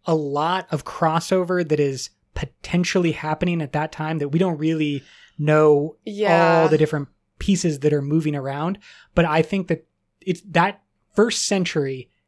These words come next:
Speaker 1: after Harmony's ascension, we probably have you know, power grabs from Lord Mistborn, Kelsier, Marsh, and Harmony, introducing other things
Speaker 2: I
Speaker 1: like the Southern
Speaker 2: mean,
Speaker 1: Scadrians. It's
Speaker 2: I
Speaker 1: just,
Speaker 2: don't
Speaker 1: like,
Speaker 2: know
Speaker 1: all
Speaker 2: how much they're really,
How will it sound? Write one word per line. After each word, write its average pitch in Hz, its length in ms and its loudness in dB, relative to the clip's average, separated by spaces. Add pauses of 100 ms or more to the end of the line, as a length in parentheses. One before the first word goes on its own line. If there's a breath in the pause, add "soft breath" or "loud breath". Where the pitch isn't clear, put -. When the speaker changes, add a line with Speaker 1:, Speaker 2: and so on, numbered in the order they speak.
(100)
Speaker 1:
after 170 380 0
Harmony's 170 580 -2
ascension, 135 680 -6 (340 soft breath)
we 170 180 0
probably 175 480 0
have 147 640 -8 (440)
you 151 100 -6
know, 143 120 -2
power 180 400 0
grabs 143 460 -2
from 139 440 -4 (240 soft breath)
Lord 165 240 4
Mistborn, 156 480 -4 (220)
Kelsier, 151 580 -2 (380)
Marsh, 139 640 -4 (220)
and 175 260 -2
Harmony, 156 680 -2 (160)
introducing 180 600 2
other 175 240 2
things 170 220 4
Speaker 2:
I 160 60 4
Speaker 1:
like 156 80 2
the 214 80 4
Southern 175 260 2
Speaker 2:
mean, 139 80 -2
Speaker 1:
Scadrians. 147 540 -4
It's 175 100 -8 (100)
Speaker 2:
I 370 60 6
Speaker 1:
just, 370 100 4
Speaker 2:
don't 330 100 2
Speaker 1:
like, 302 40 0
Speaker 2:
know 285 100 4
Speaker 1:
all 277 100 2
Speaker 2:
how 269 260 -2
much 247 300 -4
they're 196 220 -4
really, 180 680 -8